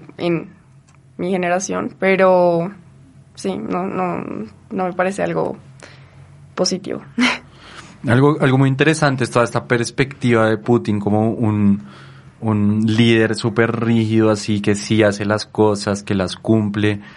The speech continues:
Speaker 2: Algo que vemos es mucho el crecimiento de Rusia, pues, de su economía en lo, en lo que él ha estado.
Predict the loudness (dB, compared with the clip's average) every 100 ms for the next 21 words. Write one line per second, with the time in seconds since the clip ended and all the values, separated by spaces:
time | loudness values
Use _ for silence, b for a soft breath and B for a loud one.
0 | B B 2 2 2 0 2 -2 -4 -4
1 | 0 2 2 0 2 0 2 2 2 2
2 | 0 2 2 0 0 -2 -2 -2 0 0
3 | -2 -2 0 2 2 0 0 -2 -6 B
4 | B -2 0 0 -2 -2 0 2 2 2
5 | 2 0 0 2 2 -2